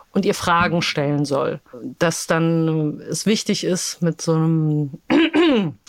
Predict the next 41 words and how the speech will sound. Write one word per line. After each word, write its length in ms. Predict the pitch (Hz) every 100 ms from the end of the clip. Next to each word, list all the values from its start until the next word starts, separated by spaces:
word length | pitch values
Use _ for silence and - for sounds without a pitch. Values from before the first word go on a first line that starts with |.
| -
mit 180 | 180 180
einem, 480 | 170 175 170 160 - _ _ _ _ -
also 180 | 190
mit 580 | 240 285 311 277 320 320
nicht 220 | 311 -
zu 80 | -
vielen 280 | - 254 220
Gedanken 480 | 170 175 196 226 220
anzukommen 840 | 202 208 - 185 208 202 208 196 - - - -
und 280 | - 185 180
dass, 280 | 190 185 -
äh, 340 | 190 180 170
der 200 | 156 165
Start 460 | 165 - 185 208 -
der 140 | 196
Wirkung 600 | 185 214 220 196 190 185
<laughs> 100 | 175
erstmal 400 | 240 208 - 185
wie 60 | 170
so 140 | 170
ein 260 | 175 170 165 - - - - -
Raumschiff 560 | 160 247 233 - 254 220
ist, 320 | 226 - -
was 180 | 202 -
startet 520 | - 180 220 240 -
und 120 | 190
dann 200 | 190 185
sehr, 240 | 170 196 190
sehr 300 | 190 190 -
turbulent 720 | 254 202 226 202 262 - - -
du, 100 | 262
du, 140 | 240
du, 160 | 226 254
du, 140 | 277
du, 160 | 254 226
du, 140 | 294
du 420 | 294 285 302 214
hochgeht 640 | 208 285 - - 277 285 294
und, 380 | - 196 202 -
äh, 260 | 190 175
oft 380 | 180 - 165 -